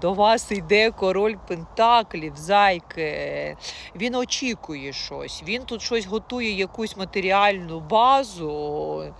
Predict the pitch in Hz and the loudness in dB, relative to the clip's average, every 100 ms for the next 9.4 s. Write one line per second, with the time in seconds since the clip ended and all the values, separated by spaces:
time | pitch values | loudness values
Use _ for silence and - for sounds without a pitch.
0 | - - - - - - - - - 160 | -18 -18 -18 -20 -20 -20 -20 -20 -18 -8
1 | 160 180 180 208 196 185 214 196 180 160 | -4 -2 2 4 2 0 0 0 0 -2
2 | 190 175 165 170 175 180 - 208 180 - | 0 0 -2 -6 -4 -4 -2 -2 -2 -6
3 | 170 196 226 - 196 180 185 143 143 143 | -4 -2 -2 -4 -8 -6 -2 -2 -4 -12
4 | 135 131 151 - 143 147 147 180 220 254 | -12 -12 -10 -4 -4 -4 -8 -2 2 2
5 | 196 190 190 175 170 170 147 - - 165 | 0 -4 -4 -6 -6 -10 -10 -8 -8 -8
6 | 156 240 233 - 185 175 185 - 156 143 | -2 2 2 -2 -2 0 0 -4 -6 -8
7 | - 165 - 175 175 170 - - - - | -12 -14 -10 -8 -8 -10 -12 -18 -16 -14
8 | - - 180 262 262 240 - 208 214 208 | -2 0 4 6 4 4 -2 0 2 2
9 | 202 185 226 254 | 2 0 -2 -2